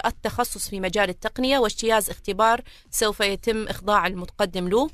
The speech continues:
ومدرس حاسب آلي. المدرس الحاسب الآلي ذكر الأستاذ نزار إنهم يحتاجوا إنه يكون معه دبلوم تربوي لأنه سيتعامل مع الطلاب. مدرس مهارات التفكير وهو برنامج النوس أو، آه، نظام التعليمي النوس،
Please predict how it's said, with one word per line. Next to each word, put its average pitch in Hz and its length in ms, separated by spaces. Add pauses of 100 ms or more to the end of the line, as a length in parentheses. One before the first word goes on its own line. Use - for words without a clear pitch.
(380)
ومدرس 262 540
حاسب 277 440
آلي. 277 400
المدرس 262 420
الحاسب 247 360
الآلي 247 280
ذكر 254 240
الأستاذ 233 400
نزار 220 300
إنهم 226 200
يحتاجوا 220 440
إنه 202 80
يكون 226 200
معه 226 160
دبلوم 202 320
تربوي 254 420
لأنه 208 200
سيتعامل 202 580
مع 202 300 (460)
الطلاب. 226 580 (360)
مدرس 311 400
مهارات 240 420
التفكير 226 440
وهو 214 180
برنامج 214 460 (240)
النوس 202 500
أو، 185 320
آه، 180 200
نظام 202 340
التعليمي 196 680
النوس، 220 440